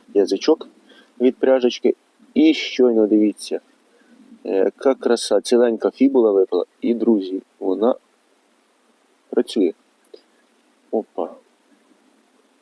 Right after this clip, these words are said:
Кайф. Кайф, кайф, кайф. Шикарно. Так, ми будемо пробувати шукати щось цікавіше.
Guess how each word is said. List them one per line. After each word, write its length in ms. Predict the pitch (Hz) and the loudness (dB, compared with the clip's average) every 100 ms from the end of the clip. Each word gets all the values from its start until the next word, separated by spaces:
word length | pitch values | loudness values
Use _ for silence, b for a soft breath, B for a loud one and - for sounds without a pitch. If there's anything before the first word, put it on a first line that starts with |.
| _ _ _ _ _ _ _ _ _ _ _ _ _ _ | _ _ _ _ _ _ _ _ _ _ _ _ _ _
Кайф. 280 | - 90 85 - _ _ _ _ _ _ _ | -6 -4 -6 -12 _ _ _ _ _ _ _
Кайф, 260 | - 104 127 _ | -4 -2 -2 _
кайф, 220 | 107 104 - | -2 -2 -4
кайф. 400 | 101 92 92 92 _ _ _ _ _ _ _ _ _ _ _ _ | -4 -2 -4 -10 _ _ _ _ _ _ _ _ _ _ _ _
Шикарно. 680 | - - 113 - 151 - 92 - _ B B B B B _ _ _ _ _ _ _ _ _ | -20 -8 -6 -2 -2 -2 -10 -18 _ B B B B B _ _ _ _ _ _ _ _ _
Так, 240 | 123 101 | -4 -4
ми 80 | 90 | -4
будемо 360 | 92 117 127 147 _ _ _ _ | -4 -2 0 -2 _ _ _ _
пробувати 500 | - 107 98 110 220 | -2 0 2 2 0
шукати 460 | - - 98 98 120 | -4 -4 -2 -2 -4
щось 340 | - 101 - _ _ | -6 -8 -10 _ _
цікавіше. 540 | - 107 131 143 - | -16 -6 -2 -2 -4